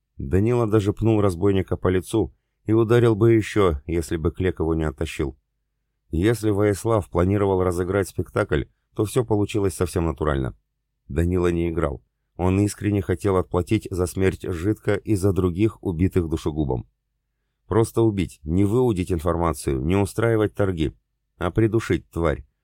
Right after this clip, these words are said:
чтобы она больше смерть не несла. И разбойника это проняло, быстро, без всяких пыток. «Я вам пригожусь!»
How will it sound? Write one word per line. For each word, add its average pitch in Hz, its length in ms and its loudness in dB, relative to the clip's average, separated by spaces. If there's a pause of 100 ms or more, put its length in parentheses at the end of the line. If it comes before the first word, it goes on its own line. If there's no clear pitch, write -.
(120)
чтобы 95 360 -2
она 104 180 2
больше 95 420 0
смерть 101 400 -2
не 80 100 0
несла. 73 400 -4 (520)
И - 80 -6
разбойника 98 680 0
это 90 220 0
проняло, 65 680 -2
быстро, 73 600 -2
без 76 200 -6
всяких - 420 -4
пыток. - 340 -4 (580)
«Я 90 180 -2
вам 95 160 0
пригожусь!» 104 580 0